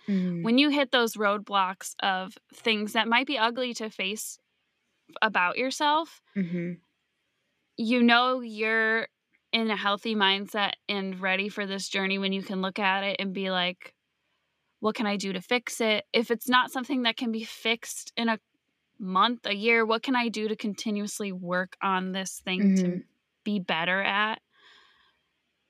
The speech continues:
Speaker 2: It's like if you're hitting those roadblocks and it's not scaring you, you're not like, "Well, that's how I am. <laughs> Just deal with it." <laughs> Like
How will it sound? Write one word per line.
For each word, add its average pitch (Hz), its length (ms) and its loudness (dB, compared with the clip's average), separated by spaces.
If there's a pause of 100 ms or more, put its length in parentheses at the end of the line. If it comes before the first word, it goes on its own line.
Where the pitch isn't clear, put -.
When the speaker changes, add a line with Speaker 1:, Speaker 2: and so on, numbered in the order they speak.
Speaker 2:
It's - 280 -2
like 208 160 2
if 220 160 -2
you're 226 120 4
hitting 226 260 2
those 202 200 -2
roadblocks 196 680 -2
and 202 100 -4
it's - 220 -8
not 190 240 -2 (540)
scaring 202 440 2
you, 190 100 2
you're 196 160 4
not 190 180 4
like, 185 180 2
"Well, 349 280 6
that's 320 260 0
how 277 80 2
I 330 220 8 (240)
am. 294 360 2
<laughs> - 1300 -8
Just 262 300 -4
deal 403 300 6
with 285 200 2
it." 294 300 4
<laughs> - 320 -4
Like 269 340 4